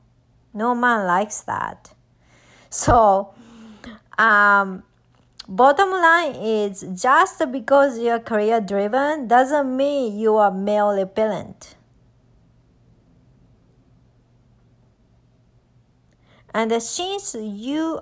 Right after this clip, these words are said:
are leader, you can point out, you can find,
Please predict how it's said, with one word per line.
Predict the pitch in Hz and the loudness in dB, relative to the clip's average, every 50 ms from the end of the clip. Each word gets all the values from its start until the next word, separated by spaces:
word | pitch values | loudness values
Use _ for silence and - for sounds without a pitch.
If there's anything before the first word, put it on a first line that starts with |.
| - - | -2 0
are | 202 208 208 202 202 202 202 202 202 208 214 214 - _ _ _ _ _ _ _ _ _ _ _ _ _ _ _ _ _ _ _ _ _ _ _ _ _ _ _ _ _ _ _ _ _ _ _ _ _ _ _ _ _ _ _ _ _ _ _ _ _ _ _ _ _ _ _ _ _ _ _ _ _ _ _ | 2 4 4 4 6 6 6 4 4 2 0 -4 -10 _ _ _ _ _ _ _ _ _ _ _ _ _ _ _ _ _ _ _ _ _ _ _ _ _ _ _ _ _ _ _ _ _ _ _ _ _ _ _ _ _ _ _ _ _ _ _ _ _ _ _ _ _ _ _ _ _ _ _ _ _ _ _
leader, | - 214 233 262 269 269 226 214 156 - - - 165 160 _ _ _ _ _ _ _ _ _ _ _ _ _ _ _ _ _ _ - | -4 -4 -2 -2 -2 2 2 4 2 2 0 -4 -12 -18 _ _ _ _ _ _ _ _ _ _ _ _ _ _ _ _ _ _ -12
you | 220 226 269 320 339 320 | -6 -4 -2 -2 -2 -2
can | 339 339 311 285 262 240 226 | -2 -2 0 0 0 -2 -6
point | - - - 262 269 269 262 262 233 - | -10 -6 0 0 2 2 2 -2 -2 0
out, | 247 240 247 247 226 208 185 180 180 - - - - - _ _ | 2 4 4 6 6 4 4 2 0 -4 -12 -20 -20 -20 _ _
you | - 202 214 262 302 311 | -14 -8 -6 -4 -4 -4
can | 311 339 330 302 269 247 | -2 -2 -2 -2 -2 -4
find, | - - - - 247 247 262 269 262 247 220 196 185 180 180 175 175 180 | -8 -4 0 4 6 6 6 4 2 0 -4 -6 -6 -6 -6 -6 -6 -8